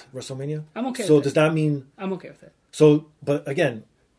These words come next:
Speaker 1: why even say that? 'Cause now Lesnar's coming in as number one. You know what's gonna happen. Tyson's gonna show up, pull him out,
Speaker 2: Of
Speaker 1: and
Speaker 2: course.
Speaker 1: that's
Speaker 2: Yeah, yeah.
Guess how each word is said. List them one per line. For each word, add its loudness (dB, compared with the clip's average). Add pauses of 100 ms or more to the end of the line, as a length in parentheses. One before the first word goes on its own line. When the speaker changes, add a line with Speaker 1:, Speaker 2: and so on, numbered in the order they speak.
(120)
Speaker 1:
why -8
even -4
say -4
that? 0
'Cause -12
now 4
Lesnar's -2
coming -10
in -10
as -8
number -10
one. -6
You -10
know -6
what's -10
gonna -10
happen. -8 (240)
Tyson's -4
gonna -6
show -4
up, -4
pull 0
him -4
out, -2
Speaker 2:
Of -8
Speaker 1:
and -8
Speaker 2:
course. 0
Speaker 1:
that's -2
Speaker 2:
Yeah, 4
yeah. 0